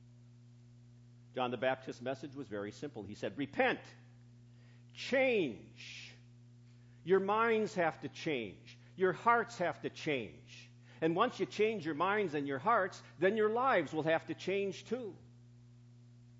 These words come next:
And ch-, in fact, and change was hard. In fact, it was impossible. It could only be worked by God. The people needed to change their minds because the long-awaited Messiah finally was coming.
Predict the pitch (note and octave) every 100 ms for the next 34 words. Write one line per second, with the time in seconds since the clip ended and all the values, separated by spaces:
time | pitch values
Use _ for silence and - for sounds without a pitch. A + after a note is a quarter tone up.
0 | - - B2 - - A2 - C3 C3+ A#2
1 | - B2 A#2+ A2 - C3 B2+ A#2+ C3 E3+
2 | F#3 D#3 A2+ C3 B2 B2+ B2 C3 C#3+ B2
3 | C#3+ G#3+ - B2 G#2+ B2 - - B2+ D#3
4 | D#3 F3+ D#3 C3+ A#2 C3+ D#3+ A#2 G#2+ G2+
5 | D3 D3+ F2+ - - - - - - -
6 | - - - - - - - - - -
7 | - - - - - - - - - C3+
8 | E3 D#3+ C#3+ D3+ C#3+ - B2 - C#3 C3
9 | A2+ C#3 F#3 G#3+ D#3 - - - - -
10 | - - - - - D3+ D#3+ D#3+ C3+ D3
11 | D3 E3+ F3+ E3+ D3+ D3+ D3 C#3+ C#3 -
12 | F3+ E3+ A#2+ A2+ A#2+ - B2+ C3+ C#3+ C#3+
13 | C#3+ - F#3+ C#3+